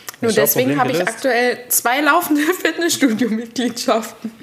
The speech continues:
Speaker 1: Weil mein
Speaker 2: Ja.
Speaker 1: Hauptgym ist ja gar kein Cleverfit. Aber ich will's
Speaker 2: Ach
Speaker 1: nicht
Speaker 2: so.
Speaker 1: kündigen, weil ich denke, ich will da mal hingehen.
Speaker 2: Ja?
Speaker 1: <laughs> Da fällt dir nichts mehr zu ein.
Speaker 2: Nein, <laughs> ich überleg gerade, ich überleg gerade,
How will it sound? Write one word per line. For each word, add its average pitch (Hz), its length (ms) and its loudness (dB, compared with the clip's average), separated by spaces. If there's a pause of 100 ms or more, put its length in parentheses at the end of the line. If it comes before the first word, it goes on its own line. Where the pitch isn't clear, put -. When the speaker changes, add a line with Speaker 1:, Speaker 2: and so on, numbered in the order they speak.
(440)
Speaker 1:
Weil 202 140 2
mein 208 160 0
Speaker 2:
Ja. 220 60 0
Speaker 1:
Hauptgym 226 340 0
ist 226 120 0
ja 226 80 2
gar 156 180 2
kein 160 220 -2
Cleverfit. 165 640 -4 (320)
Aber 196 140 0
ich 190 120 -4
will's 214 180 0
Speaker 2:
Ach 214 40 -4
Speaker 1:
nicht 202 100 -4
Speaker 2:
so. 156 80 -2
Speaker 1:
kündigen, 254 360 0
weil 180 160 2
ich 190 180 -8
denke, 208 260 -2
ich 208 140 -6
will 214 100 2
da 196 120 0
mal 185 180 0
hingehen. 214 600 -2 (1300)
Speaker 2:
Ja? 170 400 -8
Speaker 1:
<laughs> - 40 -20 (1900)
Da 233 120 0
fällt 247 260 4
dir 247 100 2
nichts 220 300 -2
mehr 226 220 0
zu - 200 -4
ein. - 260 -4 (500)
Speaker 2:
Nein, 147 260 -2
<laughs> - 80 -8
ich 170 220 -2
überleg 160 340 -4
gerade, 135 340 -2
ich 131 160 -8
überleg 143 300 -4
gerade, 123 460 -2